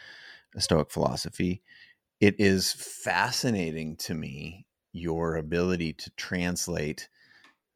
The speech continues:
that philosophy and make it, um, relatable and valuable and connect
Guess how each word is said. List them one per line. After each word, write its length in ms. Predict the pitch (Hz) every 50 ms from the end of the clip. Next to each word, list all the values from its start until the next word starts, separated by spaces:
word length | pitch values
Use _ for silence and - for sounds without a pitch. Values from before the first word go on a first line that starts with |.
| _ -
that 320 | - 85 90 85 85 76 -
philosophy 800 | - 90 85 80 71 76 - - - - - - 85 80 78 -
and 220 | 82 85 85 82
make 240 | 82 80 82 - -
it, 280 | 85 76 69 - - - _ _ _ _ _ _ - -
um, 520 | - 65 67 67 69 69 73 71 69 - _ _ - 85
relatable 840 | 85 90 87 82 78 73 76 80 95 98 107 120 123 127 127 123 - - _
and 560 | - 87 80 78 76 76 76 76 73 73 76 78 _ -
valuable 840 | - 85 80 78 82 90 101 101 98 95 101 107 107 107 107 101 - -
and 340 | - 78 76 76 78 78 - -
connect 720 | - - - 120 101 95 92 98 113 127 - - - -